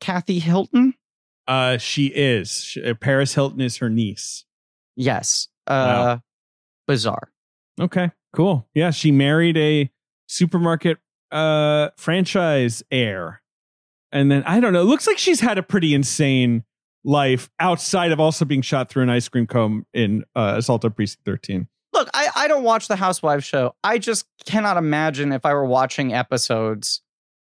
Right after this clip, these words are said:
Speaker 1: being like, "And this woman is, like, the source of one of the most transgressive
Speaker 2: <laughs>
Speaker 1: images
Speaker 2: Yeah.
Speaker 1: in seventies
Speaker 2: Holly-, Hollywood,
Speaker 1: Hollywood
Speaker 2: yeah.
Speaker 1: cinema?" Yeah.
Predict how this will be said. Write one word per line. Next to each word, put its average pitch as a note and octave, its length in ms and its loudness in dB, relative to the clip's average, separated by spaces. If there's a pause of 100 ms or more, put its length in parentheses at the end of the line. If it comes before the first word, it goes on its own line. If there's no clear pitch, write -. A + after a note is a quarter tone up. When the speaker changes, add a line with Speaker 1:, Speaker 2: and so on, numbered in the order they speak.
(380)
Speaker 1:
being D#3+ 260 2
like, C3+ 340 0
"And G3 180 2
this C#4 200 2
woman A3+ 480 4
is, B3 260 2
like, F#3 500 -2 (640)
the D#3+ 220 -2
source A#3 560 2
of G#3 140 -2
one F#3+ 160 2
of G3 60 0
the F3+ 60 -4
most F3+ 240 -2
transgressive D#3+ 1500 2
Speaker 2:
<laughs> - 40 -4
Speaker 1:
images B3+ 920 2
Speaker 2:
Yeah. - 120 -10 (200)
Speaker 1:
in G#3 120 4
seventies B2+ 800 2
Speaker 2:
Holly-, B2+ 300 2
Hollywood, A#2+ 240 2
Speaker 1:
Hollywood A#3 400 2
Speaker 2:
yeah. - 40 -8
Speaker 1:
cinema?" E4 680 2
Yeah. G#3 380 0